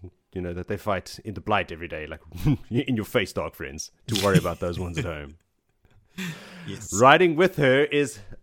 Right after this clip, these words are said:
Speaker 1: is Lord Baldir, her
Speaker 2: Mm-hmm.
Speaker 1: sword bearer. He's got some grotesque looking bejeweled scabbarded sword that he carries with. That's, that's the Queen's sword, but he carries it for her. I suppose it's a Borderland thing.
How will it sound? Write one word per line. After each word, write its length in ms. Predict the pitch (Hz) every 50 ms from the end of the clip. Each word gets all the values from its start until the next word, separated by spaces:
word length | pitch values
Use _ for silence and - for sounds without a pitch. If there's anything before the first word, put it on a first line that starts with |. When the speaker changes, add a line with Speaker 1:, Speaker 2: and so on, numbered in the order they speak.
| _ _ -
Speaker 1:
is 260 | 156 165 120 127 127
Lord 460 | 123 135 160 214 277 302 311 214 156 - -
Baldir, 880 | 113 113 104 160 185 214 226 190 131 117 104 107 98 80 73 73 73 69 - _ _ _ _ _ _ _ - -
her 220 | 90 107 113 117 117
Speaker 2:
Mm-hmm. 20 |
Speaker 1:
sword 580 | 107 110 127 - - 170 151 147 131 - - -
bearer. 400 | 101 80 76 71 69 69 69 - _
He's 180 | - - - -
got 240 | - 117 101 - -
some 340 | - 120 107 95 90 80 - _ _ _ _ _
grotesque 600 | - 123 113 107 - - - 131 113 - - -
looking 500 | 98 90 - - - 110 92 95 95 87
bejeweled 580 | 85 - 104 87 90 98 104 104 101 92 92 90
scabbarded 720 | - - - - 120 101 87 92 87 - - 92 92 -
sword 480 | - - - - 95 87 87 87 - - _ _ _ _ _ _
that 100 | - 98
he 80 | 92 101
carries 380 | - - 104 92 87 87 -
with. 180 | 90 92 85 -
That's, 260 | - 92 82 - - -
that's 260 | - 98 92 - -
the 60 | -
Queen's 320 | - - 135 117 98 90 -
sword, 280 | - 90 73 71 - - _ _ _ _ -
but 120 | - 101 78
he 80 | 82
carries 240 | - 104 90 78 76
it 60 | 80
for 180 | - - 73 -
her. 120 | - - - _ _ _ _
I 40 | -
suppose 320 | - - - 95 90 78
it's 100 | 78 78
a 20 | 82
Borderland 460 | 78 87 85 78 76 67 69 76 76
thing. 180 | - 69 -